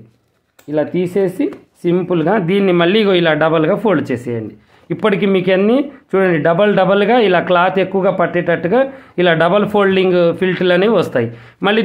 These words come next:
దీన్ని ఇప్పుడు మనం యథావిధిగా ఇలా చేసి దీని కింద నుంచి తీసుకొని వచ్చి ఇంకో చూడండి, ఇలా, ఇలా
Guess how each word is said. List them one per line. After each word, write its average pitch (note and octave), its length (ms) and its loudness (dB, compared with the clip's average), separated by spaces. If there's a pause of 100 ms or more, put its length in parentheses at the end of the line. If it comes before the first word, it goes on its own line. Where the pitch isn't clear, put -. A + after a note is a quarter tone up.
దీన్ని A3 320 2
ఇప్పుడు F3 240 0
మనం F3 220 2
యథావిధిగా F#3 520 2
ఇలా E3 120 2 (140)
చేసి G3 300 0 (420)
దీని D#3+ 220 -2
కింద F#3 160 2 (100)
నుంచి F#3+ 200 0 (100)
తీసుకొని F3 420 0
వచ్చి B3 180 -2 (300)
ఇంకో D3 200 0
చూడండి, C3 280 0 (100)
ఇలా, A#2 140 -4 (500)
ఇలా E3 120 2